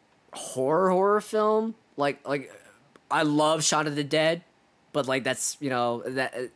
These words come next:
it's al-, it's also a very playful movie. So it, it, ta-, it, ta-, it takes the piss a lot out of, out of, like, the, the horror, but, like, so, like, when I watched it in theaters, like, I was shook at how,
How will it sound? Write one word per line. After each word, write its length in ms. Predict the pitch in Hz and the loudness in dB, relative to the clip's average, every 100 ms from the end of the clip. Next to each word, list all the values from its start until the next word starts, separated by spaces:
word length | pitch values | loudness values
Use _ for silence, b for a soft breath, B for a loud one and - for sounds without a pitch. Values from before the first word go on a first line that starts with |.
| - | -12
it's 460 | 127 123 131 147 | -10 -8 -8 -2
al-, 100 | 156 | -2
it's 440 | 151 139 151 147 147 | -2 -4 -8 -6 -2
also 260 | 165 160 | 0 2
a 60 | 143 | 0
very 260 | 135 139 139 | 2 0 0
playful 520 | - - 123 - 147 | -4 -8 -6 -4 -4
movie. 460 | 160 165 175 185 B B B B B | -4 -2 0 -2 B B B B B
So 160 | - 156 | -2 0
it, 420 | 147 139 139 131 - | 0 0 -2 -6 -8
it, 140 | 151 | -4
ta-, 160 | - 165 | -2 -2
it, 100 | 147 | -2
ta-, 180 | 175 - | -4 -4
it 80 | 143 | -4
takes 180 | 208 - | -2 -2
the 100 | 175 | -2
piss 260 | - 185 | 0 0
a 40 | 160 | 2
lot 360 | 147 147 139 | 2 2 0
out 140 | 135 139 | 0 0
of, 100 | 127 | 0
out 180 | 120 | 0
of, 80 | 127 | -2
like, 160 | 120 120 | -2 -6
the, 120 | 120 | -8
the 120 | 117 | -8
horror, 320 | 117 123 110 | -6 -4 -4
but, 140 | 101 110 | -4 -6
like, 260 | 107 107 B B B B B _ _ - | -6 -6 B B B B B _ _ -4
so, 500 | - - 202 240 175 | 0 2 2 2 2
like, 140 | 170 | 2
when 120 | 175 | 2
I 40 | 214 | 2
watched 320 | 180 185 165 | 2 2 0
it 40 | |
in 80 | 151 | -4
theaters, 440 | - 143 135 120 113 | -2 0 2 0 -2
like, 140 | 113 - | -4 -2
I 140 | 139 | 0
was 260 | 135 113 - | 0 -2 -6
shook 600 | - - - 131 113 113 | -6 -4 -2 0 0 -2
at 80 | 110 | -6
how, 400 | 110 110 104 | -4 -4 -4